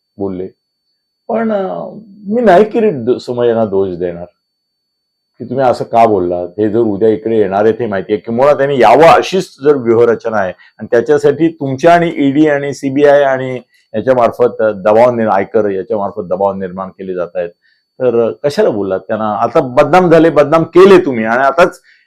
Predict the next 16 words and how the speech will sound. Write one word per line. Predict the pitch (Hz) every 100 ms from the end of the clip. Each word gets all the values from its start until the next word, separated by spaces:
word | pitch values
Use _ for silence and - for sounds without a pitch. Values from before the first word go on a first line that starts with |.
| -
एखाद्या | 127 151 156 160 156 151 143 139 127 120 113
स्त्रीला, | - - 156 165 165 143 123 - _ _ _ _ _
काय | 127 127
म्हणतात | 123 123
त्याला, | - 117 117
व्यभिचारिणी | 110 120 143 143 135 131 127 120 120 113 117 _ _ _ _ _
आणि | - 107 110
असं | 107 110 - 127
वेश्या | 101 147 175 262 226
म्हणायचं | 147 104 87 - _ _ _ _ _ _ -
आणि | 135
नंतर | 151 143 143 196
तिला, | 160 170 170 165 156 151 143 - - -
तिच्याशीच | 147 208 220 196
लग्न | 135 127 120
करायचं, | 101 95 90 -